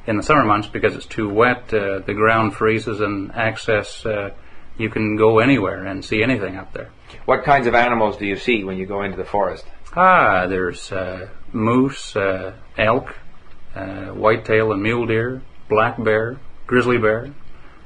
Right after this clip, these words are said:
Speaker 1: any kind of bird anywhere, just about.
Speaker 2: Mm-hmm.
Speaker 1: And then lots of fish as well.
Speaker 2: And when you go into the bush, do you just go in for the day, or do you pitch a tent and stay, or?
Speaker 1: It all depends. Uh, there's, you, you know, everybody enjoys a nice day trip,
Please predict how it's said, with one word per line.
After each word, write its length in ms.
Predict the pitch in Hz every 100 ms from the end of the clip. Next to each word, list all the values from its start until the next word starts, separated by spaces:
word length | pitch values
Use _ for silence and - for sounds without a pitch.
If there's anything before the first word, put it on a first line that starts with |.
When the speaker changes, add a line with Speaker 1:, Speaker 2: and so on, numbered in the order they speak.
| - -
Speaker 1:
any 220 | 120 127
kind 200 | 123 113
of 100 | 104
bird 240 | 110 113
anywhere, 460 | 104 120 101 98 104
just 220 | 98 -
about. 280 | 98 98 113 - - -
Speaker 2:
Mm-hmm. 260 | 98 95 104
Speaker 1:
And 120 | 113
then 240 | 110 101 -
lots 360 | 107 95 - -
of 100 | -
fish 300 | 95 92 107
as 100 | 95
well. 240 | 90 - - - - - - - -
Speaker 2:
And 360 | 110 117 117
when 160 | 123 135
you 100 | 139
go 140 | 139
into 180 | 139 131
the 120 | 123
bush, 260 | 117 127 -
do 100 | 113
you 80 | 107
just 240 | 110 -
go 140 | 113
in 200 | 117 117
for 120 | 107 107
the 80 |
day, 260 | 104 131 185
or 100 | 170
do 80 | 113
you 600 | 104 104 101 92 95 95
pitch 200 | 113 113
a 40 | 98
tent 340 | 131 156 135
and 120 | 104
stay, 400 | - 120 147 185
or? 400 | 117 107 101 98 - - -
Speaker 1:
It 160 | 185
all 140 | 202 196
depends. 480 | 160 190 196 185 123
Uh, 540 | 117 113 107 107 107
there's, 280 | 110 113 107
you, 240 | - 131
you 160 | 127 135
know, 200 | 120 131
everybody 320 | 131 131 123
enjoys 320 | 117 110 117
a 60 | 110
nice 240 | 110 104
day 220 | 107 117 131
trip, 360 | 117 110 110